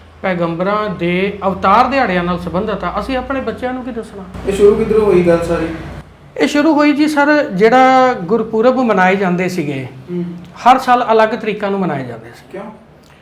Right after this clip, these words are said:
Speaker 1: ਇਹਦਾ ਜਿਹੜਾ ਕੈਲੰਡਰ ਤਿਆਰ ਹੁੰਦਾ ਸੀ, ਬਿਕਰਮੀ ਕੈਲੰਡਰ ਸੀ,
Speaker 2: ਹੂੰ।
Speaker 1: ਜੰਤਰੀਆਂ ਤੇ ਆਧਾਰਿਤ, ਉਹ ਜਿਹੜੇ ਵੀ ਤਿਆਰ ਕਰਦੇ ਸੀ, ਉਹ ਗ੍ਰਹਿ ਨਛੱਤਰਾਂ ਦੀ ਚਾਲ ਜਾਂ ਧਰਤੀ ਦੀ ਚਾਲ ਜਾਂ ਉਹਨਾਂ ਦੇ ਆਧਾਰਿਤ ਹੁੰਦੇ ਸੀਗੇ।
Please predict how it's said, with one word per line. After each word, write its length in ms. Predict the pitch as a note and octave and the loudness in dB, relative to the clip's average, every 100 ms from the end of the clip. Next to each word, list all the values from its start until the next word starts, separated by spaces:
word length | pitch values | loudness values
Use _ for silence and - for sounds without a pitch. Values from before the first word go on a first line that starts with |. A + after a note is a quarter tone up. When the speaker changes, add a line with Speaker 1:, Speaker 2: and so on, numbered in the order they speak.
| - _ | -20 _
Speaker 1:
ਇਹਦਾ 200 | A#3 C4 | 0 2
ਜਿਹੜਾ 180 | C4 C4+ | 0 -2
ਕੈਲੰਡਰ 360 | C4 A3+ G#3+ A3+ | -2 -2 -2 -4
ਤਿਆਰ 280 | B3 A#3 A3+ | 0 2 2
ਹੁੰਦਾ 260 | A3 G#3+ | -2 -4
ਸੀ, 200 | G#3 G#3 | -4 -6
ਬਿਕਰਮੀ 460 | F#3 F#3+ G3+ G#3 A3+ | -6 -4 -4 -4 -6
ਕੈਲੰਡਰ 380 | G#3+ F#3+ F3+ F#3 | -4 -4 -6 -8
ਸੀ, 160 | F3+ D3 - - _ F3 | -10 -12 -16 -20 _ -10
Speaker 2:
ਹੂੰ। 140 | F3 | -6
Speaker 1:
ਜੰਤਰੀਆਂ 480 | F3+ F#3 F#3 G#3+ G#3 | -2 -4 -4 -4 -4
ਤੇ 140 | G#3 G3 | -4 -2
ਆਧਾਰਿਤ, 480 | F3 D3 D3 D3+ - - - - - | 0 0 -4 -10 -16 -20 -20 -20 -2
ਉਹ 240 | A#3 A#3+ | 0 0
ਜਿਹੜੇ 280 | F#3+ A3 C4 | 2 2 2
ਵੀ 100 | B3+ | 0
ਤਿਆਰ 320 | - G3+ G3+ | 0 0 0
ਕਰਦੇ 340 | G#3+ F3 F3+ F3+ | -2 -4 -2 -2
ਸੀ, 240 | F3+ D#3+ G3 | -4 -4 -4
ਉਹ 160 | G#3+ | -4
ਗ੍ਰਹਿ 300 | F#3+ F#3+ G3 | -2 0 0
ਨਛੱਤਰਾਂ 440 | G3+ F3+ F3 F#3 F#3 | -2 -6 -6 -4 -2
ਦੀ 140 | F#3 | -4
ਚਾਲ 340 | F3+ E3+ E3 E3 | -4 -2 -2 -2
ਜਾਂ 180 | F3 E3+ | -6 -6
ਧਰਤੀ 340 | G3 C#3 F3 E3+ | -8 -6 -6 -6
ਦੀ 120 | F3 | -6
ਚਾਲ 320 | F3 D#3 D#3 | -2 -2 -2
ਜਾਂ 140 | E3+ | -4
ਉਹਨਾਂ 300 | F3 G#3+ A3 | -6 -4 -4
ਦੇ 120 | G#3 F#3 | -4 -4
ਆਧਾਰਿਤ 440 | F3 D3+ C#3 C#3+ | -4 -4 -6 -10
ਹੁੰਦੇ 280 | C3+ B2 B2+ | -10 -10 -12
ਸੀਗੇ। 260 | B2+ - | -14 -18